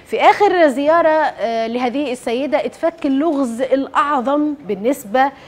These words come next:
للسيدة، وقدروا كمان يعرفوا إيه السبب ورا إنها ما نامتش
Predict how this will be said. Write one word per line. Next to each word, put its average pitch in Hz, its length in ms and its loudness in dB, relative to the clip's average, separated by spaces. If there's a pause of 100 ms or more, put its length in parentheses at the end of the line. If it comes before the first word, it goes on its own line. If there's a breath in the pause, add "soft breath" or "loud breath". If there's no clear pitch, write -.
(220 loud breath)
للسيدة، 277 920 0
وقدروا 311 580 0
كمان 294 300 0
يعرفوا 294 460 -2
إيه 403 200 2
السبب 330 480 2
ورا 277 300 -2
إنها 254 280 -6
ما 233 120 -8
نامتش 285 440 -4